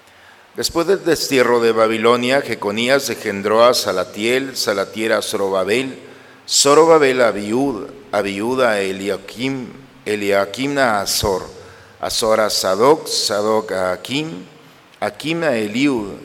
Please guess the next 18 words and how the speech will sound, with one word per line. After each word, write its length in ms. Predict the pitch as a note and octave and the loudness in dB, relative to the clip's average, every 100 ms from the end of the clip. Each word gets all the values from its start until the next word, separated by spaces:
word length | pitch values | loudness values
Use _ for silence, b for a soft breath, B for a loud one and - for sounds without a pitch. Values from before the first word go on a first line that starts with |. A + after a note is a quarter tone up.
| - - | -14 -8
Eliud 400 | G2+ A2 A#2+ B2 | -6 -2 0 2
a 180 | A2 | 2
Eleazar, 800 | F#2+ F#2+ F#2 F#2 - A2+ A2+ F2 - - B B B B | 0 -4 -4 -4 -2 -2 -2 -6 -14 -20 B B B B
Eleazar 640 | A#2 B2+ C3 - C#3+ C#3 | 0 2 2 4 4 6
a 80 | C#3+ | 6
Matán, 720 | C3+ A2+ - A#2+ G#2+ F#2 F2 - - - | 4 0 0 2 2 0 -12 -18 -20 -12
Matán 440 | F#2 G2 - A2 A2 | -6 -4 -2 -2 -2
a 100 | G#2 | -4
Jacob, 640 | F#2+ F#2+ - F#2+ E2+ D#2 - B B B B | -6 -6 -2 -2 -2 -10 -18 B B B B
y 80 | C3+ | -6
Jacob 500 | - D3 - G#2+ G#2+ | 0 -2 0 0 0
engendró 520 | G#2 G#2+ G2+ F#2+ G2 | -4 -6 -6 0 2
a 40 | G2 | 0
José, 560 | - G2+ - F2+ E2+ - - - - | -2 -4 -4 -4 -6 -12 -20 -18 -10
el 160 | G2 | -8
esposo 600 | F#2+ F#2 - A#2 G2+ A2 | -6 -8 -4 -4 -2 -4
de 100 | G2 | -4
María, 540 | F#2+ G2 G2+ F#2+ F#2+ | -4 -4 -4 -4 -6